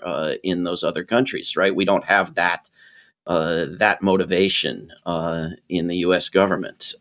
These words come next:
Um, what are, what are, what is the, I noticed on the website, which again is safe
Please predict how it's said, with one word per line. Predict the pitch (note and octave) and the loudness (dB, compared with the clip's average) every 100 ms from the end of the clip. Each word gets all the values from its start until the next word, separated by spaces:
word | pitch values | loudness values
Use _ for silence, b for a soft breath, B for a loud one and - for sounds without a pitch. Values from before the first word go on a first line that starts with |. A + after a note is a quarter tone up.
| - | 0
Um, | F2 F#2 - B B B B B B B _ - - F#2+ - G#2 | 4 4 0 B B B B B B B _ -14 -8 -6 -6 -6
what | G#2+ G#2+ C#3+ | -4 2 6
are, | D#3+ - | 6 4
what | A2+ C3+ D#3+ | 4 4 6
are, | D3+ C#3 C3 | 6 8 6
what | A#2+ C3+ F3 | 6 8 8
is | F#3 | 6
the, | B2+ A2+ | 4 4
I | A#2+ | 6
noticed | B2 C3+ C3+ - | 6 6 4 4
on | A#2+ | 4
the | G#2+ | 4
website, | G#2 B2 C#3+ - A2+ G2 | 6 6 6 4 4 4
which | G#2 - | 2 2
again | G#2 A#2 G#2+ | 0 2 2
is | F#2+ | 2
safe | - - A#2 B2 - | 2 4 2 2 -2